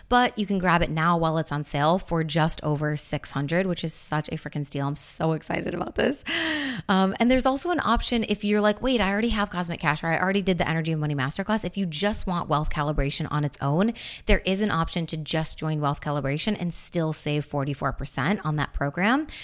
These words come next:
So you can get it for less than five hundred dollars, which is major, okay? But what's worth noting here is that when you buy Wealth Calibration on its own, your access is limited to a certain time frame.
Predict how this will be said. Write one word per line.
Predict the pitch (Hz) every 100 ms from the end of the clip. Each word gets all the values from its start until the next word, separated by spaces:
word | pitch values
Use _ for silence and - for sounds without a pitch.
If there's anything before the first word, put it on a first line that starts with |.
| -
So | - 202
you |
can | 185 185
get | 180
it | -
for | 175
less | 165 156 -
than | 160 151
five | - 139 143
hundred | 151 143
dollars, | 135 131 170 214 175
which | 165 -
is | 160 147 - _
major, | 151 151 147 139 139 - - -
okay? | 147 131 143 202 - - - -
But | - 202 -
what's | 185 196 185
worth | 208 214
noting | 190 156 160 196
here | 208 226 233 -
is | 165
that | 170 -
when | 175
you | 170 160
buy | 151 151 160 190 220 220
Wealth | 180 170
Calibration | - 170 165 160 - -
on | 151
its | 151 - -
own, | 143 156 233 311 330 - - -
your | 185 160
access | 170 - 208 202 -
is | 180 170 160 -
limited | 156 160 160 156 143 139 -
to | - - 160 151 -
a |
certain | 151 175 - 151 147 143 -
time | - 156 156
frame. | 135 131